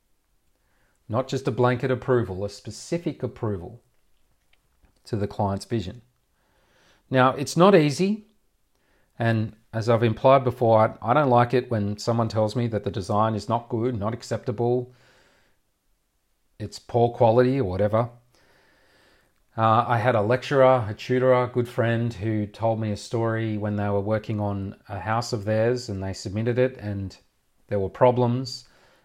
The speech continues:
And the assessment officer said to him, he was teaching at the time as well, that, "I can't believe that someone who designs this teaches at university." I mean, how harsh is that?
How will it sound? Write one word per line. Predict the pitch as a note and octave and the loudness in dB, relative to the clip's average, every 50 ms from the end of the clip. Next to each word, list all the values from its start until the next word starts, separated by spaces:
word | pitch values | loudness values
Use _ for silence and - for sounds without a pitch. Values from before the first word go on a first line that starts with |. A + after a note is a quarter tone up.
| _ _ | _ _
And | - G2+ | -12 -10
the | G2 F#2+ F#2 | -10 -10 -12
assessment | F2+ - - B2 A#2 - - A#2+ A2 | -8 -4 -4 -4 -2 -2 -4 -4 -4
officer | A2 A2 - - G#2 - - A#2 | -4 -4 -6 -8 -10 -8 -8 -10
said | G2+ - - A2+ A2 - | -10 -6 -6 -6 -6 -6
to | A2+ | -8
him, | G2 F2+ G#2+ G#2 G#2+ A2 A2+ - _ _ _ _ _ _ _ _ _ _ _ _ _ _ _ _ _ _ | -6 -4 -4 -4 -4 -6 -8 -12 _ _ _ _ _ _ _ _ _ _ _ _ _ _ _ _ _ _
he | - - A2+ | -12 -10 -8
was | G#2 F#2+ G2 F#2 - | -8 -6 -8 -10 -10
teaching | - - A#2 A2 - G#2+ G2 | -6 -6 -6 -4 -4 -6 -8
at | G2 - | -6 -8
the | - F#2 | -10 -12
time | - - A2 G#2+ G2+ G2 | -6 -4 -2 -2 -2 -4
as | F#2+ F2+ | -6 -6
well, | G2 G2+ G#2+ G#2+ G#2+ A2+ A#2+ | -4 0 2 2 2 0 0
that, | A2 G#2 G2+ - - _ _ _ _ | 0 -2 -2 -2 -4 _ _ _ _
"I | - - | -14 -12
can't | - - B2 A2+ G#2+ - | -10 -6 -6 -6 -6 -6
believe | A2 G2 G2 G#2+ A2+ A#2 A#2 G#2+ F#2 | -8 -4 -2 -2 0 0 -2 -2 -6
that | G2+ - | -10 -12
someone | - - B2+ G#2+ A2 A2 G#2+ | -8 -6 -6 -4 -4 -4 -6
who | F#2+ G2 G#2 | -6 -6 -8
designs | - - G2 E2+ G2+ G2 G2 G#2+ A2 A2 G#2 | -8 -8 -10 -8 -8 -6 -6 -6 -6 -6 -8
this | - - F#2+ - - | -10 -12 -12 -12 -14
teaches | - - - A#2 A2 G#2+ - A#2 G#2+ F#2+ G2+ | -18 -10 -8 -8 -8 -6 -6 -8 -8 -6 -6
at | G2 - - | -8 -8 -6
university." | A2 A2 G#2+ G2 F#2+ G#2 B2 C3 - - C#3+ D3 D#3 E3+ F3 F3 _ _ _ _ _ _ _ _ _ _ _ _ _ | -6 -4 -4 -2 0 0 0 -2 -2 -8 -8 -8 -8 -8 -10 -12 _ _ _ _ _ _ _ _ _ _ _ _ _
I | - G2+ | -16 -12
mean, | G2 G#2+ G#2+ G2+ F#2+ F#2+ - - _ | -8 -6 -6 -6 -6 -8 -10 -12 _
how | - - - A2+ D3 D3+ A#2 G2+ F#2 - _ _ _ _ _ - | -14 -8 -4 0 0 2 0 0 -4 -8 _ _ _ _ _ -20
harsh | - - - B2+ D3 E3 D#3 - - | -14 -4 -2 0 0 0 -2 -4 -6
is | A#2+ G#2+ F#2 F#2 | -8 -8 -8 -6
that? | F#2 G#2+ A#2+ D#3+ F3+ - - - - - | -4 -2 0 0 0 -2 -4 -12 -20 -20